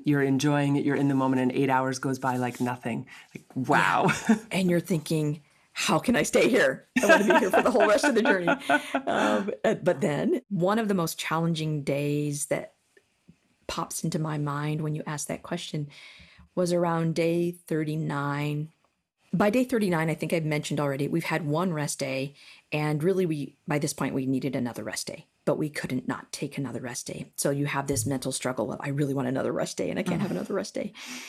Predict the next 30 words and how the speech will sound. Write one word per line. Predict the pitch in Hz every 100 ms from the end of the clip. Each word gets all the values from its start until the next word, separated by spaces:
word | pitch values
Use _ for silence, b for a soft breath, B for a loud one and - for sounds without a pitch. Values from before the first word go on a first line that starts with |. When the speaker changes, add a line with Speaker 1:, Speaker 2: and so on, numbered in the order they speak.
| B B
Speaker 2:
And | 175 170 175 - _ _ _ _ 190
I |
had | - 202 170
dropped | 147 180 190 214 185
into | 175
the | 170 151
tent | - 156 - -
probably | 143 156
the | 151 143
last | 147 151 - - -
couple | - 151 160
days | 139 139 135 135 135 139
before | - - 143 131
that, | 127 127 - - b b b b b b b _ _ _
feeling, | - - 165 156 156 151 147 143 143
you, | 160 143
you, | 156 147 - _ -
you |
fall | - 185
into | 170 160
the | 147
tent | - 147 147 143
and | 160
you | 147 143 _ -
sort | - 131
of | 135
get | - -
ready | 139 143
to | 135 - - 175
melt | 160 139 135 -